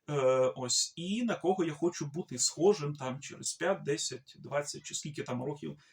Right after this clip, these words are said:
мені Господь відміряв. Але це все лірика.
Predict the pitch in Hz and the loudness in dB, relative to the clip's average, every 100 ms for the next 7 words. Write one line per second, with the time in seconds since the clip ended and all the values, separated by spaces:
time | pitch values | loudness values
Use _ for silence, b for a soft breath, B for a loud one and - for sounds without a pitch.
0 | b 151 147 147 143 - - 147 147 - | b -4 -2 -2 -4 -8 -4 -6 -6 -12
1 | 135 151 127 139 131 123 - _ _ - | -10 -8 -8 -8 -8 -10 -16 _ _ -20
2 | B B B - 196 214 359 359 - 240 | B B B 6 8 10 8 6 6 6
3 | 180 - - | 4 2 -6